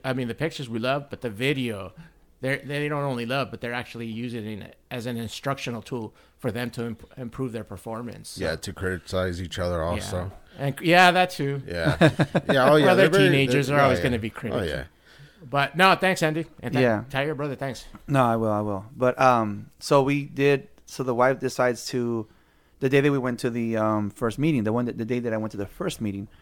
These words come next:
Speaker 3: it was the day you guys were talking about, um, competition at home. And competition at home,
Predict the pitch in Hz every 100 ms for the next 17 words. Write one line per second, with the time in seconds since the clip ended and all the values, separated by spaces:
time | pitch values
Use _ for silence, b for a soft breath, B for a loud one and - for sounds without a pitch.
0 | b b b b b b _ 131 127 123
1 | 110 110 117 120 117 110 127 117 113 104
2 | 107 104 - 110 104 101 98 107 113 _
3 | _ _ - - 110 113 117 - 113 -
4 | 110 104 101 - - 165 92 87 _ _
5 | _ _ _ _ - 120 110 151 160 -
6 | 156 147 113 107 185 151 113